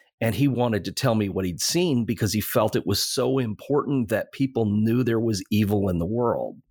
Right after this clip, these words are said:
I mean, that was, for me, that was probably one of the most momentous meetings that I'd ever had, just because I thought, you know, everybody but Roland at that point was gone. And Roland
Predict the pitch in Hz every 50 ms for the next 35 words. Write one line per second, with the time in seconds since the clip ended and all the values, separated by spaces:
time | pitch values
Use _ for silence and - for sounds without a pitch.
0 | _ _ - 117 113 110 107 98 110 131 147 170 147 - - 123 117 113 110 107
1 | 107 104 104 104 101 98 - - - - - - - - - - 127 110 107 117
2 | 139 131 101 101 101 107 113 - 104 - - - 127 113 107 101 95 95 101 107
3 | 107 101 98 95 98 98 98 - - 107 101 107 101 98 92 95 104 110 107 -
4 | 98 92 92 - - - - - _ _ - 117 117 127 123 120 117 107 90 101
5 | 110 107 - 104 98 101 95 87 87 85 - - 127 127 120 104 90 85 107 107
6 | - - _ - - 113 - - 117 107 98 - - 95 117 123 120 - - 110
7 | 110 104 87 - _ _ _ _ _ - 107 98 - - 117 117 117 110 - 110
8 | 107 98 98 90 87 98 95 90 - _ _ - 92 104 110 117 113 98 95 95
9 | 92 - _ _ _ _ _ - 120 120 127 - - 110 92 87 - - _ -
10 | 95 101 95 92 98 - 101 117 127 107 73 64 - - - _ _ - 104 113
11 | 113 113 110 117 135 156 175 196 185 170 143 131 131 -